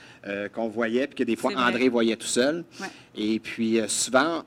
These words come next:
Speaker 1: moi, je parlais à ma copine de cette personne-là, et André parlait avec lui de cette personne-là.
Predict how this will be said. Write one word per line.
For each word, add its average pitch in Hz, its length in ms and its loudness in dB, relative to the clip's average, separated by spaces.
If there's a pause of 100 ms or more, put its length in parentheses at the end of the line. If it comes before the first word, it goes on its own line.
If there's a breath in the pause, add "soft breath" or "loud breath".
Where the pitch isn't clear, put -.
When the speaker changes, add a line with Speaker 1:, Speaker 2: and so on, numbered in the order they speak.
Speaker 1:
moi, 110 360 -2
je - 140 -4
parlais 117 320 -4
à 123 40 0
ma 117 120 -4
copine 127 560 0 (160)
de 101 80 -8
cette - 180 -8
personne-là, 104 680 -2 (140)
et 135 220 4
André 117 580 0
parlait 113 480 -8
avec 104 300 -14
lui 123 180 -4 (220)
de 113 100 -4
cette 107 180 -10
personne-là. 117 400 -4